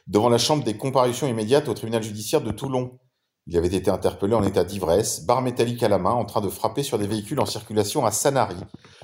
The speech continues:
où il est propriétaire de la villa familiale qui a fait couler beaucoup d'encre au moment de la sortie du livre de Camille Kouchner, La Familia Grande. Il a été maîtrisé par un jeune retraité de la police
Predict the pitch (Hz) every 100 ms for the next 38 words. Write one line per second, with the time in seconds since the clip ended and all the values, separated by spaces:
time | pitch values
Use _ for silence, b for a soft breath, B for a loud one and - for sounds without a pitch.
0 | B - 104 104 107 107 107 143 117 95
1 | 131 117 101 92 123 139 101 - - -
2 | 95 120 120 95 92 - 92 92 107 101
3 | 101 107 - 123 98 123 101 90 90 104
4 | 104 101 - 82 87 120 B B B -
5 | 90 - 135 135 147 139 135 120 85 80
6 | - _ _ _ _ _ 78 80 78 80
7 | 85 92 90 87 82 82 104 95 - 101
8 | 104 85 82 92 107 120 -